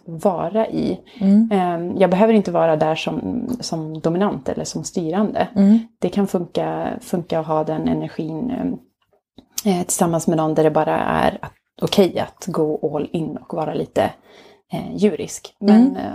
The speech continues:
Speaker 1: ja. Där någonstans börjar jag komma fram till att jag tycker om att vara.
Speaker 2: Mm.
Speaker 1: Kanske inte alltid förutbestämda roller.
Speaker 2: Mm.
Speaker 1: Men att jag känner att jag får styra, eller åtminstone styra lika mycket.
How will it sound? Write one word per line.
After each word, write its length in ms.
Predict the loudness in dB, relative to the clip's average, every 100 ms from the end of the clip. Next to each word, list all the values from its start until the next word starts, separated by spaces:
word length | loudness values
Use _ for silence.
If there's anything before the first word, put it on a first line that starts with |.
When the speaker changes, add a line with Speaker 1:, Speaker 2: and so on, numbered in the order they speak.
| -6
Speaker 1:
ja. 320 | -2 -2 -4 _ _ _ _ -20 _ _ _ _ _ -20 -20 -20 -20 _ _ _ _
Där 200 | 2 4
någonstans 500 | 4 2 0 -4 -4
börjar 380 | -10 -10 -10 -8
jag 320 | -6 -6 -8
komma 220 | -8 -10 -6
fram 220 | -8 -8
till 180 | -10 -12
att 120 | -12
jag 100 | -16 _ _ -12
tycker 320 | -12 -10 -12
om 200 | -12 -14
att 180 | -14 -8
vara. 420 | -6 -4 0 -2 -2 _ _ 0
Speaker 2:
Mm. 400 | 6 8 6 2 -12 0
Speaker 1:
Kanske 260 | 0 4
inte 260 | 2 4 0
alltid 360 | 0 -2 -4
förutbestämda 840 | -2 -2 -4 -8 -6 -6 -4 -6 -6
roller. 520 | -4 -2 0 2 2 0 4
Speaker 2:
Mm. 340 | 6 6 2 -12 _ -6
Speaker 1:
Men 260 | -4 -4
att 120 | -4
jag 160 | -4 -2
känner 280 | -4 -4 -4
att 140 | -2
jag 220 | 0 0 0
får 220 | 0 0
styra, 600 | -2 -4 2 4 4 2
eller 180 | -4 -4
åtminstone 340 | -4 -6 -6 -6
styra 480 | -6 -6 -4 -6 -4
lika 280 | -8 -4 -6
mycket. 360 | -4 2 2